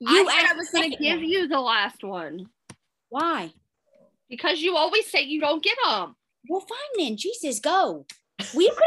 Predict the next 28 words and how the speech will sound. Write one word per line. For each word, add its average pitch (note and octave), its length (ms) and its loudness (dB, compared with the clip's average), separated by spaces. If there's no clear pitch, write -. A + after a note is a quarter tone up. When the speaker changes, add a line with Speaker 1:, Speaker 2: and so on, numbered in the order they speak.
Speaker 2:
have F4 80 -6
warned G4 380 6
me A#3+ 180 2
before D4 300 2
I E4 60 4
started D#4+ 360 2
asking. C4+ 540 -2
Speaker 1:
No, C4+ 120 -2
you D4 120 0
already A#4+ 180 4
asked - 140 -8
it. A#3 80 -8
Go A#3+ 120 -2
ahead. G4 240 -2
Speaker 2:
Okay, A3+ 260 -4
what A3 140 -6
is C#4+ 140 -10
your, G4+ 120 -4
what A#3 260 -6
is D#4 80 -10
one D#4 160 -4
trope C#4 240 -6
you'll A#3+ 140 -6
never G3+ 340 -6
write D3+ 360 -8
and E3 180 -10
<laughs> - 0 -
why? - 100 -2